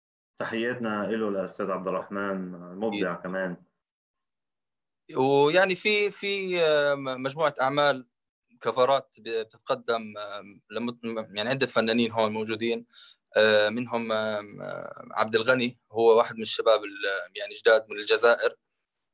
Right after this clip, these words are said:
Speaker 2: صوته جميل، آم، آم، ويعني عمالنا نشتغلهم كفرات لسه. يعني أنت عارف الفنانين الجداد، آه، بيشتغلوا كفرات، كفرات يعني اللي هي بتكون الأغنية نفسها باخذ مقطع منها بصير ينزلها.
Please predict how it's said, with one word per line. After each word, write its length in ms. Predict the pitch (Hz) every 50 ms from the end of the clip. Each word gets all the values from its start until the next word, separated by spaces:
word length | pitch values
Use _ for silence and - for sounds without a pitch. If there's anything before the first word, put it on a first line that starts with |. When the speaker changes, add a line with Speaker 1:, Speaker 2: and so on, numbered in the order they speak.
| _ _
Speaker 2:
صوته 360 | - - - 147 139 131 131
جميل، 380 | 120 123 123 127 135 135 143 160 - _ _ _ _ _ _ _ _ -
آم، 800 | 104 104 101 101 98 95 95 92 92 95 92 92 95 - - 92
آم، 600 | - - - - - - - - - - - - - - - - -
ويعني 420 | 104 107 113 117 120 120 117 113
عمالنا 400 | 113 117 117 120 123 120 120 117
نشتغلهم 600 | 110 110 107 107 107 - - 127 123 120 117 113
كفرات 440 | - - 110 107 113 117 120 120 -
لسه. 200 | 139 - - 120 113 117 120 -
يعني 160 | 123 127 139
أنت 120 | 135 -
عارف 380 | 135 131 127 120 110 - _ _ _ _ _ _ _ _ _ _ _ _ -
الفنانين 480 | 110 - - 131 143 147 160 165 160 147
الجداد، 460 | 139 135 151 143 147 151 151 - _ _ _ _ -
آه، 160 | 107 107 107
بيشتغلوا 440 | 107 123 117 - - 160 143 139 131
كفرات، 480 | - 131 120 123 113 107 98 - _ _ _ _ _ _ _ _ _ _ _ _ _ _ _ _ _ _ _ - - -
كفرات 400 | - 120 135 143 165 175 175 -
يعني 340 | 139 135 131 131 131 127 117
اللي 180 | 117 117 120 127
هي 120 | 147 147
بتكون 280 | 139 139 _ - 160 156
الأغنية 400 | 151 156 151 151 135 135 135 135
نفسها 460 | 135 135 135 - - - 120 127 135
باخذ 340 | 139 143 151 147 - - 123
مقطع 300 | 143 135 - _ 120 110
منها 340 | 117 117 113 110 113 120 127
بصير 280 | 127 - - - 135
ينزلها. 460 | 123 117 110 107 107 - 92 - -